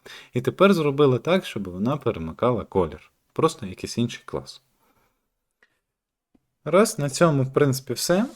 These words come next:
А, розповім вам н-, в наступному відео стосовно того, а, як, о, коректно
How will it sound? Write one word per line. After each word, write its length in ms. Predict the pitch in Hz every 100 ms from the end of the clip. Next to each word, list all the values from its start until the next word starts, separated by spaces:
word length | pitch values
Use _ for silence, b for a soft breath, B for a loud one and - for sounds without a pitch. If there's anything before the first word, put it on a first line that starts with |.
| - -
А, 500 | 120 123 127 123 131
розповім 460 | 156 - 175 170
вам 220 | 143 123 117
н-, 220 | 123 120
в 140 | 117
наступному 600 | 131 135 127 131 101 101
відео 520 | 104 92 90 85 80 - _ -
стосовно 840 | - - 104 - 104 87 90 87
того, 540 | - 95 82 80 78 65 -
а, 360 | 82 80 80 -
як, 460 | 95 90 - - -
о, 220 | 80 78
коректно 800 | - 92 85 - 82 80 76